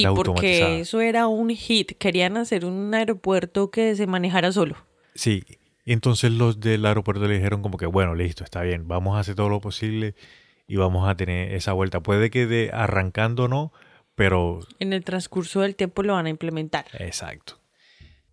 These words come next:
Speaker 1: Dentro de lo que se comenta de la construcción del aeropuerto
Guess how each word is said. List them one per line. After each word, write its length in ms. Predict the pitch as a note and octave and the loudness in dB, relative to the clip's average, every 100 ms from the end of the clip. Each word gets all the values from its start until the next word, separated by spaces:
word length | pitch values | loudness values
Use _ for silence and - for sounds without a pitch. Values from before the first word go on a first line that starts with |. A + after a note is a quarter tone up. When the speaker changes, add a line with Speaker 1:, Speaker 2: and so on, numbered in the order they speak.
| _ | _
Speaker 1:
Dentro 380 | - A2+ B2+ C3 | -6 -2 0 0
de 60 | B2 | 0
lo 100 | A#2+ | 0
que 100 | A#2 | -2
se 100 | A#2 | -4
comenta 720 | A2 A#2 C3 B2+ F#2 F2+ E2 _ _ | -4 -2 -2 -4 -4 -6 -10 _ _
de 100 | G2 | -6
la 100 | F#2 | -4
construcción 520 | F#2 F2+ G2 - F#2+ | -4 -6 -10 -8 -6
del 100 | G2 | -4
aeropuerto 640 | G#2+ G2+ F2+ G2+ G2+ A2+ | -4 -4 -4 -6 -6 -8